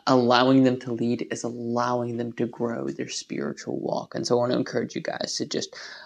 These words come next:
uh, find ways that you can do that in your ministry, find ways that you can help others grow and, uh, walk alongside them in that. So thank you so much for listening. That is today's nugget, and I will catch you guys Thursday for our full episode.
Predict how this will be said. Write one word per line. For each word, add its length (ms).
uh, 140
find 280
ways 160
that 160
you 80
can 120
do 80
that 140
in 100
your 120
ministry, 420
find 220
ways 180
that 140
you 80
can 160
help 320
others 360
grow 600
and, 240
uh, 580
walk 320
alongside 460
them 120
in 180
that. 120
So 480
thank 160
you 60
so 80
much 120
for 180
listening. 300
That 140
is 160
today's 640
nugget, 340
and 100
I 60
will 120
catch 200
you 60
guys 200
Thursday 380
for 240
our 80
full 400
episode. 400